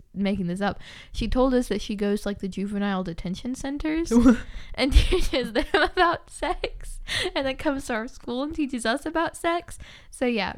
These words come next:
Speaker 1: that's
Speaker 2: What's
Speaker 1: her job.
Speaker 2: what's her title? Like, is she
Speaker 1: I don't know.
Speaker 2: a medical person? Is
Speaker 1: I,
Speaker 2: she
Speaker 1: she,
Speaker 2: a
Speaker 1: she sounds
Speaker 2: teacher? Is
Speaker 1: like
Speaker 2: she
Speaker 1: she's very nice. She sounds like she knows very little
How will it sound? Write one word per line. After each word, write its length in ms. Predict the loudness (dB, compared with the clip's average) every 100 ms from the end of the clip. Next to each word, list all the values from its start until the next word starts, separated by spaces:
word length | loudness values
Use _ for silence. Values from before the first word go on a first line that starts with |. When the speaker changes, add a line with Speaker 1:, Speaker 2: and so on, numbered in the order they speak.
| -12 -16 -2
Speaker 1:
that's 220 | 2 2
Speaker 2:
What's 0 |
Speaker 1:
her 140 | 2 2
job. 300 | 0 -4 -4 -2
Speaker 2:
what's 200 | -2 0
her 100 | 0
title? 580 | 0 0 -2 -2 -4 -2
Like, 240 | 0 0
is 80 | -2
she 500 | -2 0 2 2 0
Speaker 1:
I 20 |
don't 260 | -4 -6 -8
know. 160 | -4
Speaker 2:
a 60 | 0
medical 540 | 0 2 0 0 -2
person? 760 | -2 -2 -4 -4 -6 -4 -4 -2
Is 120 | -2 -2 0
Speaker 1:
I, 60 |
Speaker 2:
she 220 | 2 2
Speaker 1:
she, 340 | 2 4 4 2 -10 -8
Speaker 2:
a 60 | -6
Speaker 1:
she 260 | 0 4 4
sounds 420 | 6 6 8 6
Speaker 2:
teacher? 0 |
Is 40 | 4
Speaker 1:
like 200 | 4 4
Speaker 2:
she 540 | 0 -4 -2 -2 -4 -4
Speaker 1:
she's 260 | 0 2 4
very 200 | 2 2
nice. 360 | -2 -2 -6 -8
She 160 | -8
sounds 200 | -4 -4
like 100 | -4
she 160 | -6 -6
knows 300 | -2 0 0 0
very 440 | -2 -2 -2 -2 -4
little 400 | -6 -6 -8